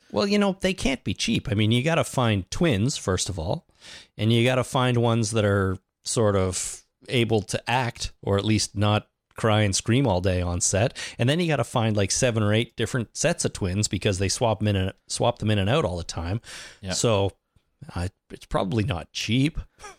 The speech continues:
Speaker 2: Well, I, I can't imagine it would be more expensive than a, a regular actor.
Speaker 1: It's probably not more expensive than Andrew Lincoln. I'll give you that. But
Speaker 2: Yeah, and besides, babies cry all the time anyway, so when you fire one, if they start crying, it's no big deal.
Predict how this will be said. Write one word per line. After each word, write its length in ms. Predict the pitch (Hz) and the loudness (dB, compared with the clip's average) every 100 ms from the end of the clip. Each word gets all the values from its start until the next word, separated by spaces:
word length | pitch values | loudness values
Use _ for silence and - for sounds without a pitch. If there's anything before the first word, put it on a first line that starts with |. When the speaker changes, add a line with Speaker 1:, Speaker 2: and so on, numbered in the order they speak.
| _ _ - - - | _ _ -8 -8 -4
Speaker 2:
Well, 100 | 220 | 2
I, 280 | 190 156 139 | 4 4 2
I 40 | |
can't 220 | - 139 | 2 0
imagine 340 | 117 110 101 98 | 2 2 2 0
it 60 | |
would 140 | 95 92 | 0 -2
be 180 | 95 92 | -2 -2
more 240 | 98 98 | 0 0
expensive 520 | 90 - 98 - 95 | -2 -2 -4 -2 -4
than 160 | 90 92 | -2 0
a, 260 | 90 90 101 | -2 -2 -4
a 100 | 101 | -4
regular 480 | 95 90 90 85 82 | -2 -2 -2 -4 -4
actor. 460 | 92 107 110 90 - | -4 -4 -4 -8 -8
Speaker 1:
It's 140 | 151 | -10
probably 540 | - 202 196 190 190 165 | -4 0 0 0 2 2
not 180 | 151 143 | 2 0
more 160 | 123 | 0
expensive 460 | 123 - 113 104 107 | 0 -2 -2 0 0
than 140 | 104 | 2
Andrew 240 | 101 95 95 | 2 0 0
Lincoln. 400 | 92 85 90 92 - | -2 -4 -10 -12 -4
I'll 100 | 104 | -2
give 160 | 107 | 0
you 100 | 95 | 0
that. 260 | 87 82 - _ - | -2 -4 -10 _ -4
But 200 | 98 95 | 0 0
Speaker 2:
Yeah, 100 | 98 | 2
and 160 | 117 | 2
besides, 380 | 165 170 196 135 | 2 2 4 2
babies 260 | 123 196 185 | 2 2 0
cry 240 | - 165 | 2 2
all 120 | 151 | 4
the 100 | 143 | 2
time 240 | 135 131 113 | 0 0 2
anyway, 340 | 127 135 85 | 2 2 2
so 320 | 90 104 95 | 0 0 2
when 160 | 95 98 | 0 0
you 80 | 92 | 0
fire 340 | - 139 127 | 2 2 4
one, 340 | 92 92 104 113 | 2 0 -2 -6
if 140 | 107 | -6
they 100 | - | -2
start 240 | 98 117 95 | -2 -2 -2
crying, 320 | 113 117 98 | 0 0 0
it's 140 | 90 | -4
no 80 | 107 | -4
big 160 | 90 90 | -4 -4
deal. 200 | 95 | -4